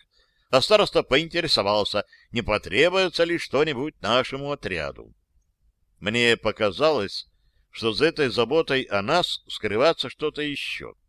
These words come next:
Так и вышло. Немного помявшись, он спросил у Старостина, не стоит ли опасаться набега лихих людишек.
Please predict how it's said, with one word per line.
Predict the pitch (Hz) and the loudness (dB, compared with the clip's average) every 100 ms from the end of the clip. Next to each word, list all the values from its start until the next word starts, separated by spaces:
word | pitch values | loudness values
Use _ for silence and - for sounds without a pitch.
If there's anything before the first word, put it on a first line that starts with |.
| _ _ _ _ _ - | _ _ _ _ _ 6
Так | 196 180 | 6 6
и | |
вышло. | 190 185 - 147 143 _ _ _ _ _ - | 2 2 0 -8 -10 _ _ _ _ _ -4
Немного | 120 131 127 123 | -2 2 4 4
помявшись, | 120 127 143 147 - 110 - | 4 4 6 4 2 -6 -4
он | 135 | -4
спросил | 123 - 156 - 120 95 | -2 -2 0 0 -4 -6
у | 117 | -8
Старостина, | - 123 110 95 - 95 95 95 _ _ _ _ _ | 2 4 4 0 -6 -8 -6 -6 _ _ _ _ _
не | 107 127 | -6 -4
стоит | - 214 180 | 6 6 8
ли | 170 | 2
опасаться | - 135 - 170 - 135 | 4 2 2 2 2 -2
набега | 123 104 165 160 139 | -2 0 -2 0 -2
лихих | 120 - 156 - | -2 -6 -8 -6
людишек. | 139 127 147 151 - 65 | -8 -8 -6 -8 -8 -12